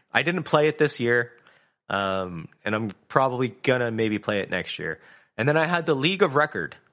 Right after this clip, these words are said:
which was the rec-, the league that mattered to me. Um, but that one was never a costly league.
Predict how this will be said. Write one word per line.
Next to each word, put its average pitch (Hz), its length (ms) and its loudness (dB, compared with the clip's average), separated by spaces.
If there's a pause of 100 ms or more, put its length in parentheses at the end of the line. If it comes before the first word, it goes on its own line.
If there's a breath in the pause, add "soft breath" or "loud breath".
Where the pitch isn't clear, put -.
(240)
which 120 220 -2
was 139 160 2
the 135 140 2 (160)
rec-, 170 260 2
the 131 80 4
league 175 280 0
that 143 200 2
mattered 120 440 -2
to 98 80 -6
me. 78 260 -8 (440 soft breath)
Um, 98 380 -4 (960)
but 156 240 2
that 202 220 2
one 214 100 2
was 190 180 4
never 175 240 2
a 175 60 -2
costly 160 460 2
league. 151 260 -2